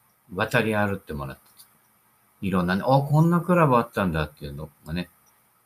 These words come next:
えー、皆さんの知らないものとかもね、まだまだいっぱいありますしね。実際使ってみると印象、最初のね、あの、持っている印象とね、かなり違ったりするものもかなり多いですね。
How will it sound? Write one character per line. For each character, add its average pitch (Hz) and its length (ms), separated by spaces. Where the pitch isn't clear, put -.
え 80 440
ー、 78 40
皆 95 240
さ 85 160
ん 71 80
の 69 60
知 - 160
ら 101 140
な 98 160
い 87 40
も 85 140
の 80 100
と 78 120
か - 120
も 73 120
ね、 78 160
ま 104 100
だ 90 100
ま 71 140
だ 69 60
い 78 60
っ - 20
ぱ 95 140
い - 20
あ 90 60
り 85 80
ま 82 180
す - 60
し - 100
ね。 73 140
実 160 400
際 208 140
使 208 200
っ 208 80
て 220 140
み 208 140
る 160 80
と 131 160
印 131 260
象、 147 220
最 151 160
初 151 160
の 143 100
ね、 151 300
あ 107 160
の、 92 180
持 110 180
っ 120 60
て - 80
い 90 60
る 85 100
印 87 140
象 85 160
と 87 160
ね、 80 100
か - 180
な 147 120
り 73 80
違 90 300
っ - 120
た 95 100
り 73 60
す - 160
る 78 60
も 80 120
の 78 100
も 73 260
か 156 100
な 127 120
り 78 100
多 69 140
い - 40
で - 120
す 85 120
ね。 80 160